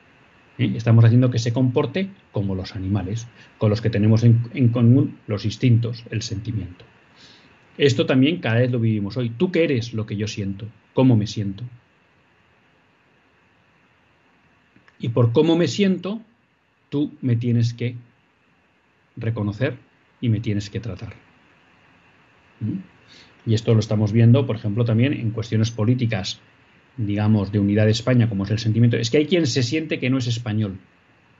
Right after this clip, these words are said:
Entonces le tenemos que dejar que no sea español. Bueno, pues la unidad, habrá que ver si la unidad de la patria, en el caso de España, es verdadera, tiene un fundamento y, por tanto, los sentimientos contrarios a esa unidad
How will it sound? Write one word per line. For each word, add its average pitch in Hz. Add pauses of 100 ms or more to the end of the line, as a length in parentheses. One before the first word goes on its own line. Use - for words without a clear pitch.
(100)
Entonces 120
le 123
tenemos 139
que 147
dejar 139
que 123
no 117
sea 117
español. 98 (240)
Bueno, 104 (1500)
pues 95
la 87
unidad, 92 (760)
habrá 98
que 101
ver 120
si 117
la 98
unidad 92
de 98
la 101
patria, 131
en 127
el 101
caso 104
de 104
España, 143 (480)
es 110
verdadera, 143 (540)
tiene 110
un 104
fundamento 139
y, 117
por 110
tanto, 107
los 104
sentimientos 104
contrarios 110
a 117
esa 101
unidad 110